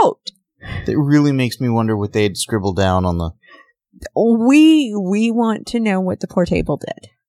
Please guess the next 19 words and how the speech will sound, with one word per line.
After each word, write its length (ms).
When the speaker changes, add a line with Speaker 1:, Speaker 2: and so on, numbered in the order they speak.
Speaker 2:
I 160
Speaker 1:
But 280
the 100
flip 320
side 400
to 120
that 360
is 420
they 320
were 260
clearly 920
being 420
very 200
conscientious 960
and 160
very 240
protective 640
about 340
something. 640